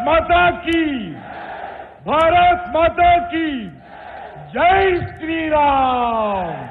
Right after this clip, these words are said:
जय श्री राम।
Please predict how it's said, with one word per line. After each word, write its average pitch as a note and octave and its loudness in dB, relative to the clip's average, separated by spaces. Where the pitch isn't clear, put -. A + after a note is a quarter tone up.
जय F#4 4
श्री D#4 -6
राम। A#3 0